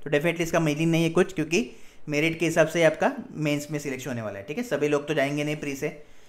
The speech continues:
तो इसलिए आपको ध्यान रखना है कि टारगेट अपना हाई है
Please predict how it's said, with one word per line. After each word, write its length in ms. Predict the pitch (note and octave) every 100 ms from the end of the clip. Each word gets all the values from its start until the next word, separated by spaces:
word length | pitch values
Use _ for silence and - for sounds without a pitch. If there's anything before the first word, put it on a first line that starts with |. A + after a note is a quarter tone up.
| - - - -
तो 80 | D3+
इसलिए 420 | D3 D3+ F3+ G3+
आपको 380 | F3 C#3 F3 F#3
ध्यान 280 | D#3 D3 E3
रखना 240 | D#3 E3
है 140 | D#3 F#3 - - -
कि 80 | C#3+
टारगेट 360 | D3 C3+ D3
अपना 200 | D#3 D#3
हाई 260 | C#3 C#3 D3+
है 160 | D#3